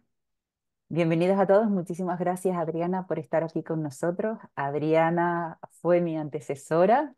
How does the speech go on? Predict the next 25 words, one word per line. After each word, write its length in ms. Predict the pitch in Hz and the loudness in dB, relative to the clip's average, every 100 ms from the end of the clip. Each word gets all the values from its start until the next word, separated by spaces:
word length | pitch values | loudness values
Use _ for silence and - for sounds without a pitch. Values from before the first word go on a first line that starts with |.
| - | -8
en 340 | 156 151 151 | -4 -2 -4
este 300 | 151 - 160 | -4 -2 -2
puesto 680 | - 165 165 - 151 170 - | 2 0 0 0 0 0 0
<laughs> 880 | 277 - _ - - _ _ _ - | -2 -2 _ -20 -20 _ _ _ -4
de, 720 | 175 170 165 160 151 147 143 | 2 4 6 4 2 -2 -6
del 280 | 165 170 165 | 0 2 2
Foro 280 | 190 175 180 | 2 4 2
en 80 | |
Español 680 | 180 175 170 165 175 175 170 | 0 -4 -4 -2 -2 -2 -2
de, 420 | 160 156 151 147 160 | 0 2 2 -2 -6
de 260 | 156 143 | -4 0
Acto, 400 | 147 175 - 233 | 2 0 -2 -2
de 380 | 185 156 151 139 - - | 0 -2 -4 -8 -16 -12
esta 280 | 156 135 160 | -10 -2 2
organización 960 | 156 156 151 143 139 - 156 156 160 156 | 2 2 -2 -2 -4 -2 0 2 2 -2
que 460 | 151 139 139 143 | -4 -4 -2 -2
es 140 | 147 139 _ _ - | -4 -8 _ _ -12
de 840 | 147 143 135 135 131 123 123 120 - | -6 -2 -2 -2 -2 -2 -4 -6 -8
escuelas 420 | 127 - 147 160 | -6 -2 0 0
de 120 | 147 | -4
coaching 420 | 135 151 180 202 180 | 0 0 0 0 0
y 60 | |
ahora 320 | 151 143 151 147 | 2 2 2 0
también 380 | 139 143 143 | -2 -4 -6
coaches 540 | 135 135 143 156 151 | -2 -2 -2 -4 -6